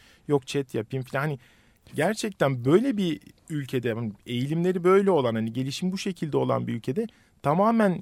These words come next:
yazı tabanlı, hiçbir şekilde içe-, içerisinde resim dahi olmayan, hani başka hiçbir multimedya özelliği olmayan ve sadece bilgi yazılan, hani bir şeyler yazılan bir sitenin bu kadar popüler olması çok ciddi bir ihtiyacın göstergesi aslında. Yani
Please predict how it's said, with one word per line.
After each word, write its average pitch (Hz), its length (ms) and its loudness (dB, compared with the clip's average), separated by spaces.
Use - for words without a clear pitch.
yazı 131 320 -2
tabanlı, 104 560 -2
hiçbir 143 260 -10
şekilde 170 540 0
içe-, 139 420 -6
içerisinde 131 680 -4
resim 127 400 -6
dahi 123 160 -4
olmayan, 98 380 -4
hani 101 200 -10
başka 107 260 -10
hiçbir 143 180 -10
multimedya 127 460 -4
özelliği 110 360 -2
olmayan 165 200 -4
ve 165 60 -2
sadece 190 520 2
bilgi 165 280 -2
yazılan, 139 380 2
hani 110 200 -4
bir 123 40 -10
şeyler 190 400 -2
yazılan 123 500 -4
bir 151 60 -12
sitenin 175 460 -8
bu 175 60 -10
kadar 196 280 6
popüler 190 340 0
olması 196 320 -2
çok - 220 -14
ciddi 190 320 -8
bir 196 60 -4
ihtiyacın 180 440 0
göstergesi 151 640 -2
aslında. - 420 -6
Yani 131 280 -4